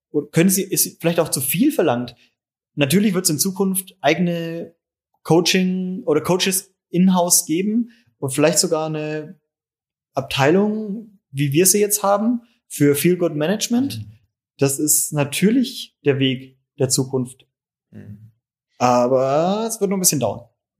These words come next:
Speaker 2: Es wird ein bisschen dauern. Ich glaube, wir sind auch in der Zeit, wo eben die Fragen jetzt lauter werden und vielleicht auch wirklich die Antworten gesucht werden. Jetzt bist du ja auch nicht nur bei uns, bist ja auch noch viel unterwegs.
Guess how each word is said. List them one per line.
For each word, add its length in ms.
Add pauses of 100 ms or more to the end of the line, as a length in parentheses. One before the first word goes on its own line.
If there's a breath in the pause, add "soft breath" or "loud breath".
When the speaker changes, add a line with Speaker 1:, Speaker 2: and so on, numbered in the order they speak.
(200)
Speaker 2:
Es 120
wird 120
ein 20
bisschen 180
dauern. 280
Ich 60
glaube, 160
wir 60
sind 180
auch 120
in 80
der 120
Zeit, 380
wo 120
eben 240
die 80
Fragen 360
jetzt 360
lauter 340
werden 400
und 240
vielleicht 240
auch 160
wirklich 200
die 80
Antworten 360
gesucht 400
werden. 340 (640 loud breath)
Jetzt 180
bist 180
du 60
ja 80
auch 240
nicht 220
nur 80
bei 100
uns, 340
bist 180
ja 60
auch 60
noch 120
viel 200
unterwegs. 580